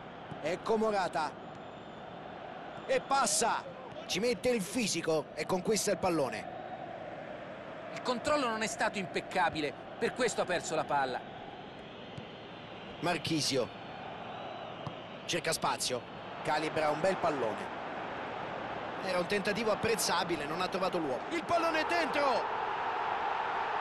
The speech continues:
Speaker 1: E questo gol dà loro ancora maggiore sicurezza.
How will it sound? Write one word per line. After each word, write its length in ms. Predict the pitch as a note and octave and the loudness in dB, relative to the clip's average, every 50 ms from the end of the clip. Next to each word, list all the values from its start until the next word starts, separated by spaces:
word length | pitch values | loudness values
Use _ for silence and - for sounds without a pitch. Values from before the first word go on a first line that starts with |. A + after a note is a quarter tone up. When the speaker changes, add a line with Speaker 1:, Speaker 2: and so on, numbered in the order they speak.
| - - - - - - - - - - - - - - - - - - - - - | 0 0 0 0 0 0 0 0 0 0 2 2 2 2 0 0 0 0 2 2 2
Speaker 1:
E 60 | F3+ | 2
questo 340 | - - A#3+ - - B3+ A3+ | 4 4 4 4 4 4 4
gol 180 | A#3 A#3 A3 | 6 4 4
dà 120 | F#3 G#3 G#3+ | 4 4 4
loro 220 | A#3 C4 B3+ A#3 | 6 4 4 4
ancora 280 | A3+ - B3+ C#4 B3+ A#3 | 2 2 2 2 2 4
maggiore 400 | A3+ A3+ F#3 - C#4+ D#4+ C#4+ B3 | 2 2 4 4 2 2 2 2
sicurezza. 580 | - A3+ A#3+ F#3+ G3 E3 C3+ - - - C3 | 2 2 2 2 0 0 0 -2 -2 -2 -2